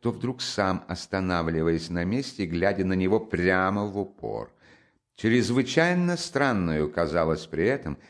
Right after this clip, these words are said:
его маленькая, толстенькая и круглая фигурка, как будто мячик, катавшийся в разные стороны и тотчас отскакивавший от всех стен и углов. «Успеем-с,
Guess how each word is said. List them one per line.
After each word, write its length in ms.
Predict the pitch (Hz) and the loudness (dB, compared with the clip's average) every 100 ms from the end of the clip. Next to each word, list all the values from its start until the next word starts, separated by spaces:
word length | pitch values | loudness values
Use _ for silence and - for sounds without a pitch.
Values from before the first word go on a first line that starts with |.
| _ _ | _ _
его 240 | 80 90 95 | -4 0 2
маленькая, 800 | 104 101 87 80 80 85 80 - - _ | 2 2 2 -2 0 0 0 -4 -20 _
толстенькая 680 | 139 139 - 92 85 - 90 | -2 -2 -4 -4 -4 0 0
и 80 | 90 | 0
круглая 580 | - 98 85 82 85 - | 0 -2 0 0 0 0
фигурка, 640 | 87 87 147 165 - - - - | -4 -2 -2 -2 -4 -8 -12 -4
как 260 | 131 135 | -4 0
будто 640 | 165 185 - 170 156 156 - _ | -2 -2 -2 0 0 -2 -14 _
мячик, 720 | 127 147 87 - - - - _ _ _ | -2 0 0 -2 -10 -12 -14 _ _ _
катавшийся 760 | - 90 - 87 - 82 - 82 | -4 -2 0 -2 -2 -6 -4 -2
в 60 | 85 | 0
разные 400 | 82 78 80 76 | 0 0 -4 -4
стороны 540 | - 151 139 92 85 | -4 0 0 0 -2
и 20 | |
тотчас 560 | 80 165 165 - 117 - - - | -2 -2 -4 -6 -10 -10 -20 -10
отскакивавший 1080 | 90 - - 127 123 107 98 - 90 87 - _ | -8 -8 -4 -2 -2 -2 -2 -4 -6 -6 -8 _
от 180 | 82 - | -8 -8
всех 380 | - - 101 - | -6 -4 -6 -8
стен 520 | - - 139 135 120 _ _ _ _ | -16 -6 -4 -4 -10 _ _ _ _
и 80 | - | -6
углов. 460 | 87 80 62 60 - _ _ _ _ _ _ _ _ - | -4 -4 -6 -8 -10 _ _ _ _ _ _ _ _ -12
«Успеем-с, 800 | - - 190 123 110 117 - | -12 -6 -4 -4 -8 -8 -10